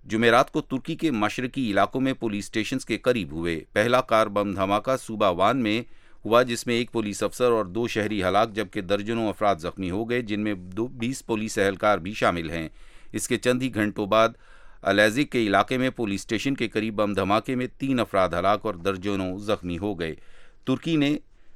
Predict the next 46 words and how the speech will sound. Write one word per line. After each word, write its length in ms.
تین 280
لاکھ 380
آٹھ 240
ہزار 300
قیدیوں 380
کو 140
رہا 220
کرنے 320
کا 140
اعلان 340
کیا 320
ہے 140
جس 180
کا 120
مقصد 380
بظاہر 400
ان 120
لوگوں 280
کے 140
لیے 200
جیلوں 340
میں 140
جگہ 400
بنانا 460
ہے 180
جنہیں 260
گزشتہ 380
ماہ 260
ناکام 560
بغاوت 440
کے 120
بعد 200
حراست 460
میں 200
لیا 300
گیا 320
ہے۔ 220
اس 200
بارے 200
میں 120
ڈورین 380
جونز 280
کی 120
رپورٹ 380
کے 100
ساتھ 380